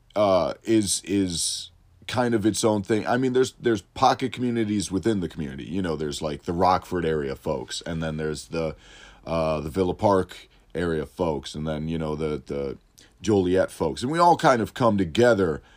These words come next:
uh, which I, I'll talk about in a bit, but it's the same in the city. You know, there's a lot of, like, city versus suburbs hoopla, you know, where's better and who's better and whatever, whatever. Um, but there's pocket communities within the city, and,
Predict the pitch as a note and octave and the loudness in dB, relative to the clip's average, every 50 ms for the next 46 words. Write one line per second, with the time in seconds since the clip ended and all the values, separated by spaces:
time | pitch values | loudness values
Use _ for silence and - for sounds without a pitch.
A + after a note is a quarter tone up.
0 | _ _ - - F2 F#2 F2+ E2 D#2 C#2+ C2 E2 F#2 D#2+ F2 F2 D#2+ - - D2 | _ _ -6 0 2 4 4 4 2 0 0 -2 -2 0 2 2 2 2 2 0
1 | E2+ E2+ - G2 F2 E2 - D#2 C#2+ E2+ D#2 D2+ D2 D#2 D#2 - - E2+ D#2+ - | -2 0 0 0 0 0 -2 -2 -2 -2 0 0 -2 -4 -6 -4 -4 -4 -4 -4
2 | - G2+ F#2 F2 - - A2 C3+ C3 - - C#3+ D3+ - - E3 F3 F3+ F3+ F3+ | -2 0 0 0 0 -2 -2 -2 -2 -2 -4 -4 -2 0 0 0 0 0 -2 -4
3 | E3+ E3 D#3+ D3 - C#3+ D3 D3+ D3 C#3 F#2+ D#2+ D2+ G2 G#2 G#2+ G2+ G2+ A2 A2 | -4 -2 -2 -2 -2 -2 -2 -2 0 0 -2 -2 -2 -2 -2 -2 -2 0 0 -2
4 | G2+ F#2 G#2 A2+ A2 A2+ A2 A2 F#2 G2 G2 F#2 E2+ - - - A2+ G#2 G2 G2+ | -2 0 2 4 4 4 4 4 2 0 0 0 0 -2 -4 -4 -2 0 2 2
5 | G2+ F#2+ D#2+ F#2+ F2+ E2+ - - E2 D#2 - - F#2+ F#2 F#2 E2+ D#2+ F#2 F2+ F2 | 2 0 0 0 -2 -2 -4 -6 -6 -6 -4 -2 0 0 0 0 0 -2 -2 -2
6 | E2+ D#2+ D#2+ D#2 - - - _ _ - - _ _ _ _ _ - - - A2+ | -2 -4 -4 -6 -8 -10 -10 _ _ -20 -20 _ _ _ _ _ -18 -6 -2 0
7 | A2 G2 - - G2 G2 F#2+ F2+ E2+ D#2+ - _ _ _ _ _ - - F2 F2+ | 0 0 0 2 4 6 6 6 6 2 -2 _ _ _ _ _ -10 -6 -4 -2
8 | F2+ E2 D#2+ D2+ D#2 F#2 F#2 F2+ E2+ D2+ - _ - G2 F#2 E2+ E2+ E2+ E2 D#2+ | 0 0 0 2 2 4 4 4 2 0 -4 _ 0 2 2 2 2 0 -2 -2
9 | D#2 C#2+ C#2 F#2+ F#2+ F2+ F2 D#2 - - G2+ F2+ F2 E2 E2 E2 D#2+ D#2+ D#2 C#2+ | -4 -4 -2 -2 0 0 -2 -2 0 2 2 2 2 2 0 0 0 0 -2 -4
10 | C#2 C#2+ C#2 C2 E2+ F2+ F#2+ F2+ F2 E2+ D#2 D#2 D#2+ D#2 D#2 D#2 D2+ D#2+ E2+ E2+ | -6 -10 -10 -6 -2 0 0 0 0 -2 -2 -4 -4 -4 -4 -2 -2 -2 0 -2
11 | E2 D2+ E2+ E2 D#2+ D2+ - _ _ - - - - - - - - F2 G2+ G#2 | -2 -2 -4 -4 -4 -6 -8 _ _ -20 -20 -20 -20 -20 -18 -8 -4 0 2 2
12 | G2+ F#2+ F2+ E2+ D#2+ - - _ _ _ - A#2 G2 C3 B2 B2 A2 - _ _ | 4 2 0 -2 -4 -6 -10 _ _ _ -4 -2 2 2 2 2 0 -4 _ _
13 | _ - - C#3 A2 C3+ - - A#2+ - C3+ B2+ A#2+ A#2+ A#2 A2+ A2 G#2+ - G#2+ | _ -4 0 2 2 2 0 -4 -10 -8 -6 -4 -4 -2 -4 -4 -6 -6 -6 -6
14 | G#2 - G#2 G#2 G2 F#2 - - B2+ B2+ G2+ E2+ D2+ - - E2 E2+ D#2+ D2+ D2+ | -4 -4 -4 -4 -4 -4 -2 0 0 0 0 0 -4 -4 -6 -4 -4 -4 -6 -8